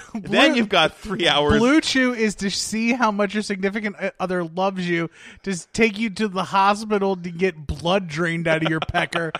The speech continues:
Speaker 2: <laughs> because it's just, it won't.
Speaker 1: Just
Speaker 2: When did
Speaker 1: imagine, imagine this for four hours. <laughs>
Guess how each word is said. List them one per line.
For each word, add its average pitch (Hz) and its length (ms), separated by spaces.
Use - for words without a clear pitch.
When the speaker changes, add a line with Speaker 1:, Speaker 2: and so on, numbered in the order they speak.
Speaker 2:
<laughs> - 140
because 196 520
it's - 280
just, 202 260
it 214 200
won't. 196 260
Speaker 1:
Just 180 140
Speaker 2:
When 220 180
did - 0
Speaker 1:
imagine, 170 220
imagine 170 460
this 139 280
for 156 140
four 135 260
hours. 113 380
<laughs> - 60